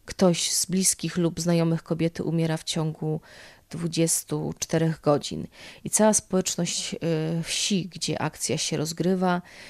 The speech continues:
odlicza godziny, by przekonać się, czy to, e, ich tym razem,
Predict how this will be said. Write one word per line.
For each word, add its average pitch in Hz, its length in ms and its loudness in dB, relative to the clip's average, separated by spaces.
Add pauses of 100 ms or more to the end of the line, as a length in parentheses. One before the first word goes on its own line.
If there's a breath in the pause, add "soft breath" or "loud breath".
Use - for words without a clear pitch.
(140 loud breath)
odlicza 170 500 0
godziny, 165 520 2
by 160 140 0
przekonać 180 760 0
się, 156 320 -2 (100)
czy 156 460 -2 (180)
to, 160 760 -2
e, - 80 -8
ich 190 260 0
tym 160 240 -2
razem, 156 480 -4